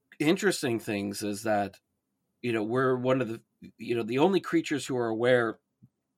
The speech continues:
of God, um, that kind of almost ha-, have this both physical and, and, uh, material,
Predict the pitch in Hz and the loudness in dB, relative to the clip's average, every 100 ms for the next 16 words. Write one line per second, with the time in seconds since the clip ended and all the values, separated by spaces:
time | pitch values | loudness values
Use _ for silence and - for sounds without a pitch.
0 | _ - 131 117 120 135 90 80 - _ | _ -6 -2 -2 4 4 4 -4 -14 _
1 | _ _ _ _ _ 117 113 110 107 - | _ _ _ _ _ 4 6 6 2 -2
2 | 120 - - 139 110 127 117 113 - 113 | 0 0 -2 -4 0 0 0 -2 0 -2
3 | 127 123 110 113 107 - - 131 113 110 | 0 0 2 0 -4 -6 -10 -4 -4 -4
4 | - 127 117 123 - 110 - 117 110 104 | -4 -4 -2 -6 -4 -6 -4 -4 -2 -2
5 | 104 - _ 110 107 - _ - - - | -6 -8 _ -8 -6 -8 _ -18 -16 -16
6 | 113 - _ - 120 - 139 143 127 113 | -16 -18 _ -8 -8 -6 -4 0 2 2
7 | 101 - | 0 -6